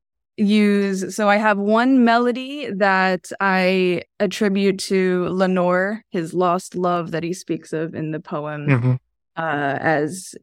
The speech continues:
Speaker 1: the whole poem is about him try-, like, fighting to remember her and, you know, uh, not wanting to believe that he won't see her again. Uh, and so I, I have a motive that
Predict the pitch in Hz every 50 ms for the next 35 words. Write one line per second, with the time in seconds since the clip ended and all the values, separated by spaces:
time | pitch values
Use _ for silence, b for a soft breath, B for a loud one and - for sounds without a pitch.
0 | - - - 190 196 196 208 208 202 185 - 202 196 185 175 175 175 170 180 170
1 | 165 160 156 165 160 160 143 - 185 190 170 165 165 160 170 175 - - 160 -
2 | - 165 165 170 - - 190 180 180 180 185 196 180 180 185 190 185 190 180 170
3 | 180 190 180 160 160 160 160 160 151 143 139 143 151 185 196 160 170 165 156 156
4 | 151 139 151 165 196 190 - - - - 165 185 180 175 - 196 202 202 202 -
5 | 196 196 196 196 196 196 196 196 196 190 - 190 185 180 175 170 165 165 - _
6 | _ _ _ _ _ _ _ - 190 202 202 190 190 190 190 185 185 175 160 180
7 | 170 190 196 180 180 180 170 180 - - 185 165 170 180 165 160 156 - 151 147
8 | 151 151 151 156 143 - _ _ _ _ _ _ - - 170 165 151 143 139 127
9 | 131 - - 196 190 185 190 - 202 190 185 190 190 190 - 202 196 185 220 226
10 | 214 233 220 220 214 214 214 202 208 202 185 190 190 208